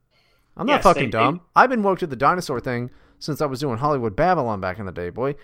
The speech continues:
Speaker 1: I've been woke to dinosaurs for fucking years. That is a fucking made-up thing. Now, I'm not sure who started it, but, you know, I have a, I have an inclination,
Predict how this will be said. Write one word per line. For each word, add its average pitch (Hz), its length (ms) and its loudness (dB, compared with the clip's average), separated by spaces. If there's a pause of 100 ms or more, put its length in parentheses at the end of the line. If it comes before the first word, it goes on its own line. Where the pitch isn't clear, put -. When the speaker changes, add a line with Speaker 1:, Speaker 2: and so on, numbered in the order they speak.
(420)
Speaker 1:
I've 175 260 4
been 143 140 -2
woke 127 160 -2
to 123 80 -8
dinosaurs 117 480 -2
for - 120 -20
fucking 104 260 -8
years. 107 320 -8 (140)
That 139 160 0
is 110 100 -4
a 95 140 -8 (100)
fucking 101 460 -4
made-up 117 340 0
thing. 104 320 -6
Now, 117 180 -2
I'm 170 180 4
not 135 180 -2
sure 147 420 -4 (440)
who 123 480 -4
started 156 440 0
it, 98 240 -8
but, 101 400 -6
you 143 160 -8
know, 82 200 -10 (580)
I 135 160 -4
have 151 280 -2
a, 180 80 -2 (160)
I 143 220 -4
have 170 220 0
an 175 100 -4
inclination, 190 880 -6